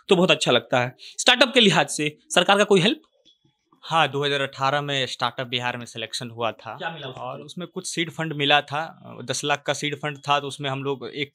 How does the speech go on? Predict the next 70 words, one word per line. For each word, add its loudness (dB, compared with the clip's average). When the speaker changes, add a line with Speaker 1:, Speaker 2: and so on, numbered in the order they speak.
Speaker 2:
पार्ट 2
ही -2
लिए 2
हैं, -2
तीन -6
पार्ट 0
पड़ा 0
हुआ -2
है, -6
Speaker 1:
तीन -4
Speaker 2:
फोन 4
भी 6
आ-, 6
Speaker 1:
क्यों? -12
Speaker 2:
पड़ा 4
हुआ 4
है, 6
फोन 2
भी 4
आ 6
रहा 4
है 4
उठाने 0
के -6
लिए, 0
but 2
हम -6
लोग -6
को -6
लगता -2
है 0
नहीं, -4
अभी -6
अब -6
जरूरत -10
नहीं -8
है, -4
क्योंकि -10
वो 0
भी -4
लायबिलिटी -2
है -6
और -6
हम -6
नहीं -6
चाहते -2
हमारी -4
कंपनी -10
लायबिलिटी -8
में -16
जाए। -10
Speaker 1:
चलिए, -12
अभी -8
बताइए 2
कि -2
मानिए 2
कि 0
आप -4
सेटअप -2
तो 2
कर 4
लिए, 2
काम 0
भी -2
ठीक -14
ठाक -4
से -2
कर -4
रहे -2
हैं, -12